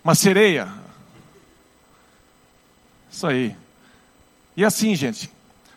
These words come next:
o reino dos céus é como uma grande rede de pesca, que a gente lança no mar. E a gente pega de tudo. Jesus está dizendo,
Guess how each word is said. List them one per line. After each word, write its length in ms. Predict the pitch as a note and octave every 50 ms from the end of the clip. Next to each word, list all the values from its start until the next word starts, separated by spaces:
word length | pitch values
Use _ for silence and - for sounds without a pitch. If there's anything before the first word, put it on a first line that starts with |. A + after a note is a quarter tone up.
| _ -
o 80 | C3+ C#3+
reino 280 | B2+ D3+ G3 G#3 G3
dos 140 | F#3+ F3 D#3
céus 260 | - - F3 F3 E3+
é 40 | F3
como 180 | - - E3+ F3
uma 240 | E3+ E3 D3+ C#3+ - - - - - - - - -
grande 400 | - D#3+ F#3 G3 G3+ F#3+ F3 F3
rede 300 | C#3 C#3+ D3+ D#3 C3+ B2+
de 100 | B2 C3
pesca, 480 | - - A#2+ A2 G#2 - - - - - _ _ _ _ _ _ _ _ _ _ _ _ _ _ _ _ _ _ _ _ _
que 80 | - -
a 60 | D#3
gente 240 | D3 F#3 F3+ - F3+
lança 680 | D#3+ D#3 D#3+ F3+ G3 G3+ F3 - - - B2+ G#2 F#2+ - - _ _ _ _ _ _ _ _ _ _ _ _ _ _ _ _ _ _ _ _ _ _ _ _ _ _ - _ _ _ _ -
no 100 | C#3 C#3
mar. 360 | C3+ B2+ A2+ G#2+ F#2+ - - - - - _ _ _ _ _ _ _ _ _ _ _ _ _ _ _ _ _ _ _ _ _ _ _ _ _ -
E 60 | C#3
a 60 | C#3+
gente 240 | C3+ D#3 E3+ - D3
pega 200 | - D#3+ D3+ D#3
de 140 | D#3 D#3 D#3
tudo. 340 | - - C3 A2+ G2 - - - - _ _ _ _ _ _ _ _ _ _ _ _ _ _ _ _ _ _ _ _ _ _ _ _ _ _ _ _ _ _ _ _ _ _ _ _ _ _ _ _ _ _ _ _ _ _ _ _ _ _ _ _ _ _ _ _ _ _ _ _ _ _ _ _ _ _ _ - _ _ -
Jesus 340 | C3+ A#2+ C#3 B2+ D#3 F3+ D#3
está 180 | D#3 - E3+
dizendo, 440 | C#3+ C3+ D#3 - D3 C3+ A#2+ G#2 F#2